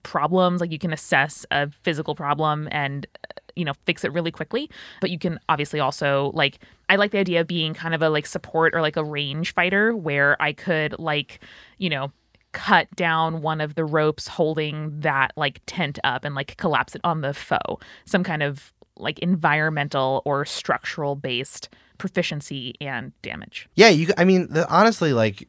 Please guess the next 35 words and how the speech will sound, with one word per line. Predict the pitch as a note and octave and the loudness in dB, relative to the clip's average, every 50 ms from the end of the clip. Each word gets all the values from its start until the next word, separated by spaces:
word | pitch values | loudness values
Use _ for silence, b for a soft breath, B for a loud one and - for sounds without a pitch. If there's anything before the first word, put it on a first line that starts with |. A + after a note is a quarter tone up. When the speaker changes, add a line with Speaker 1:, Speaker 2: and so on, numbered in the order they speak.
| - - - | -16 -16 -10
Speaker 2:
fighter | - - D#3+ F3+ G#3 G3+ F3+ | -2 2 4 6 8 8 6
is | D#3+ C3+ C3 A#2 | 6 4 2 2
very | A#2 B2+ B2 B2 B2 A#2 G#2+ G2 F#2+ - - - - | 4 4 4 4 4 2 0 -2 -4 -6 -10 -6 0
diverse | B2+ A2+ A#2 A2 A2 A#2+ A#2+ A2 | 2 2 2 2 2 0 -2 -2
for | - - A2+ G#2+ | -2 -2 0 2
a | G2+ | 2
reason, | G#2 A#2+ B2+ A#2+ A2 G#2 G#2 | 4 6 6 6 6 4 2
because | G2+ G2+ A#2 G#2 G2 | 2 2 2 2 2
you | G2+ G#2+ G#2 | 2 2 2
can | - A2 G#2 F#2+ - _ _ - | 2 0 0 0 -2 _ _ -10
choose | - - - B2 C3+ C#3+ C3 | -4 2 4 6 6 6 4
things | - C#3+ C3+ C3 B2 | 2 2 2 2 2
that | A2 G2+ | 0 0
you're | G2 G2 G#2 G2+ | 0 0 0 -2
good | G2+ - A2+ A#2+ | -2 2 4 6
at. | C#3+ E3 G3+ G#3+ A3+ - b b b b b b | 8 8 6 6 2 -2 b b b b b b
Like, | A2+ A2 | -4 -2
you | A2 A2+ A#2 | 2 4 4
have | A2 G#2+ G2+ G2+ | 4 4 4 4
battle | A#2+ A2+ A2+ A2+ A2+ A2 | 6 6 8 8 6 4
maneuvers | A2+ A2 A2+ A2+ G#2+ G#2 G#2+ G#2+ G#2 G2+ G2 | 2 2 2 2 2 2 2 2 4 2 2
if | G#2 G2+ G#2+ | 0 -2 0
you | G#2+ | 4
want | A2 A2 G#2 | 4 4 4
to | G2+ | 4
be | G2+ G2+ | 2 0
a | G2 F#2 | 4 4
battle | A2 G#2 G#2 G#2 G#2+ | 6 6 6 4 4
master, | G#2+ G2+ G2 F#2+ - - G#2+ G2+ F#2+ | 4 2 2 0 0 2 2 2 2
which | D#2 G#2 G#2 - | 2 0 -2 -2
is | G#2+ F#2+ | -4 -6
just | F#2+ - B2 - | -4 -6 -4 0
the | - A2 | 2 4
regular | G#2+ A2+ B2 B2 A#2 A2 G2+ | 4 4 4 4 2 2 2
ones. | F#2+ E2 C#2+ C#2 C#2 F#2+ - - | 0 -2 -4 -4 -6 -8 -10 -14